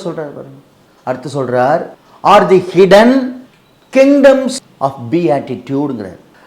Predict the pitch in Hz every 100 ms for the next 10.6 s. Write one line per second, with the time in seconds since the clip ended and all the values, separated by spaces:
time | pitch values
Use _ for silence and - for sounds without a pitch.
0 | _ 151 214 269 262 180 160 170 214 233
1 | 247 220 175 147 127 - 156 180 139 90
2 | - _ 151 208 233 208 147 156 185 214
3 | 175 156 139 - - 175 175 113 - _
4 | - 143 175 220 247 226 214 202 196 185
5 | - - 151 185 202 - 196 240 - 202
6 | - 151 120 98 104 151 226 226 - -
7 | _ _ 98 120 127 131 151 170 202 233
8 | 156 127 160 185 180 165 143 135 120 117
9 | 120 143 196 180 - 143 143 165 220 233
10 | 240 233 226 196 156 -